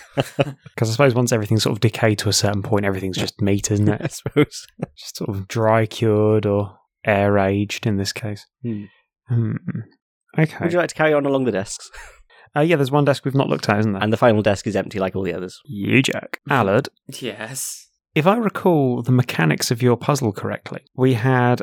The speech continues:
Speaker 1: a fish tank full of water and a load of stick insects. M-,
Speaker 3: Water.
Speaker 1: man-eating stick insects. Water, indeed.
Speaker 3: Yes, we did.
Speaker 1: So, on Allard's, um, on, sorry, not Allard's desk, on the desk that Allard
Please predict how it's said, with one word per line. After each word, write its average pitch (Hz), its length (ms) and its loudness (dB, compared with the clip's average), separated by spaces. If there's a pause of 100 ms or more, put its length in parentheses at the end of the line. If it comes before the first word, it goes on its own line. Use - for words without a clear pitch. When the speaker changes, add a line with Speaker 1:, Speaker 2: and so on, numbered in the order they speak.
(120)
Speaker 1:
a 120 480 2
fish - 340 0
tank 123 240 2
full 123 160 0
of 113 100 -2
water 127 460 0 (320)
and 104 800 2
a 110 60 0
load 110 140 4
of 101 40 -2
stick - 220 0
insects. - 500 -4 (800)
M-, 131 100 -10 (120)
Speaker 3:
Water. 127 160 0
Speaker 1:
man-eating 123 300 2
stick 117 180 -6
insects. - 460 -10 (240)
Water, 120 500 4
indeed. 107 520 0 (160)
Speaker 3:
Yes, - 340 -16
we - 60 -20
did. 151 280 -12
Speaker 1:
So, 131 400 2 (300)
on 143 160 4
Allard's, 165 640 0
um, 120 420 2
on, 120 100 2
sorry, - 200 -2
not 107 140 0
Allard's 101 260 0
desk, - 260 0
on 139 80 0
the 143 80 2
desk - 380 0
that 127 200 -2
Allard 120 360 2